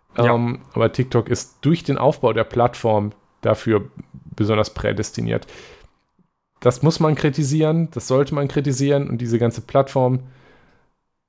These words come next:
Speaker 2: sollte man auch für die Kultur, die dort
Speaker 1: Boykottieren.
Speaker 2: stattfindet, kritisieren und am besten einfach sein lassen, ja, richtig.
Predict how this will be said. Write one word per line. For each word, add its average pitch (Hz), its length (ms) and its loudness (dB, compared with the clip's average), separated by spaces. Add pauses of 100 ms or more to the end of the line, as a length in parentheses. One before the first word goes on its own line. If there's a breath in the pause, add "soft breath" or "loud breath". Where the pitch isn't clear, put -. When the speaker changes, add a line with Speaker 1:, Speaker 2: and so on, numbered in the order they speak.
(100)
Speaker 2:
sollte 127 240 2
man - 80 -2
auch 113 100 2
für 127 140 0
die 113 120 -4
Kultur, - 380 0
die 117 120 0
dort 117 140 4
Speaker 1:
Boykottieren. 120 260 4
Speaker 2:
stattfindet, 143 280 0
kritisieren 110 760 0
und 110 260 -2 (260 loud breath)
am 113 120 0
besten 113 200 0
einfach 104 220 0
sein 117 300 2
lassen, 123 300 0
ja, 110 100 2
richtig. 110 460 -2